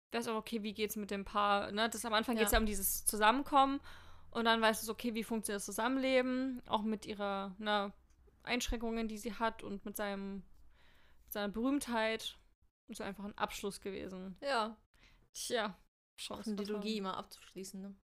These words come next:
Speaker 1: Mhm. Genau, ist auch noch ein Teil, der gefehlt hätte. Und auch bei Bita hat's noch einen Teil, der gefehlt hätte.
Speaker 2: <laughs>
Speaker 1: Bei dem
Speaker 2: Tja.
Speaker 1: Buch, was du dir ausgesucht hast, viel Spaß.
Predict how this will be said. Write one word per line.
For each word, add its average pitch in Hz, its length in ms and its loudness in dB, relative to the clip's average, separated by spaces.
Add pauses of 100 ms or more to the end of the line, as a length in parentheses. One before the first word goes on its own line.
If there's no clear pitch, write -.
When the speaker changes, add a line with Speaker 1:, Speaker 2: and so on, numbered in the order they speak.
(120)
Speaker 1:
Mhm. 208 360 -8 (560)
Genau, 220 260 -2
ist 208 100 -6
auch 226 120 0
noch 226 160 0
ein 208 220 -2
Teil, 220 200 -2
der 214 140 -4
gefehlt 202 320 -8
hätte. - 180 -4
Und 214 120 0
auch 220 120 6
bei 220 140 6
Bita 254 200 0
hat's 214 140 2
noch 208 140 -2
einen 269 200 6
Teil, 285 280 8
der 208 100 6
gefehlt - 400 0
hätte. - 300 -10 (420)
Speaker 2:
<laughs> - 800 -12
Speaker 1:
Bei 262 80 8
dem 311 140 10
Speaker 2:
Tja. 339 40 8
Speaker 1:
Buch, 320 80 6
was 302 180 12
du 277 40 -2
dir 262 160 6
ausgesucht 269 540 4
hast, 339 480 4 (880)
viel 302 260 6
Spaß. - 540 0